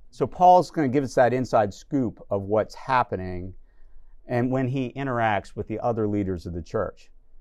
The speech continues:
And there's a lot at stake. There's a lot at stake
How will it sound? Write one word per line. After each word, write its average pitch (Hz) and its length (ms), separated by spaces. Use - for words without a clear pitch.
And 139 100
there's 135 160
a 123 60
lot 127 420
at - 120
stake. - 440
There's 110 140
a 110 60
lot 117 380
at - 100
stake - 440